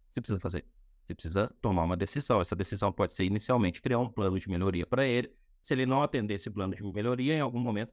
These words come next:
pode ser que você precise encerrar o contrato de trabalho com ele. É uma decisão fácil? Não. Mas é uma decisão que um líder precisa aprender a tomar, entendeu? E também precisa saber tomar esse tipo de decisão e tomar, de novo, baseado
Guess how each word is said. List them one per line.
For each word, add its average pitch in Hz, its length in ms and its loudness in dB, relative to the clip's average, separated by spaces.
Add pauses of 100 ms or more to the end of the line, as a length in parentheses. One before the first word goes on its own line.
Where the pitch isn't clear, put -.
pode 123 180 0
ser 110 120 -4
que - 100 -10
você 131 200 -2
precise 110 520 -4 (240)
encerrar 123 460 4
o 135 40 2
contrato 127 400 2
de - 140 -12
trabalho 127 320 -2
com 156 160 0
ele. 90 180 -2 (320)
É 156 80 6
uma 156 120 6
decisão 117 340 0
fácil? 135 400 2 (160)
Não. 135 360 2 (600)
Mas 107 180 2
é 117 60 4
uma 113 140 2
decisão 120 380 0
que - 100 -4
um 160 100 2
líder 98 260 2
precisa 117 320 -4
aprender 113 280 0
a 104 40 -4
tomar, 139 380 0 (140)
entendeu? 92 280 -2
E 90 40 -2
também 98 260 2
precisa 101 300 -6
saber 101 480 0 (100)
tomar 113 360 4
esse - 140 -4
tipo 98 220 -8
de - 100 -16
decisão 92 500 -2
e 104 40 -2
tomar, 98 320 2
de 135 120 -2
novo, 104 280 -2
baseado 85 400 -2